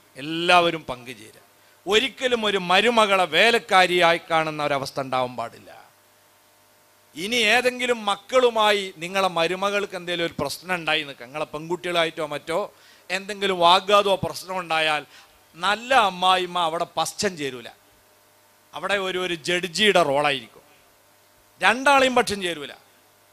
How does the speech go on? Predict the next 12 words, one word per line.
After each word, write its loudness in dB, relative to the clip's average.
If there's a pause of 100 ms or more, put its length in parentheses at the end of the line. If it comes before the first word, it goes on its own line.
ഇനി -6 (120)
ചീത്ത -6 (100)
പറയുകയാണെങ്കിൽ 2
തന്നെ -4
ആരേ 2
പറയുള്ളൂ? -2 (500)
സ്വന്തം -10
മക്കളെ. -16 (800)
അങ്ങനെ -2
പറയണ്ട്, 2
അല്ലാതെ -4
മരുമകളല്ല. -2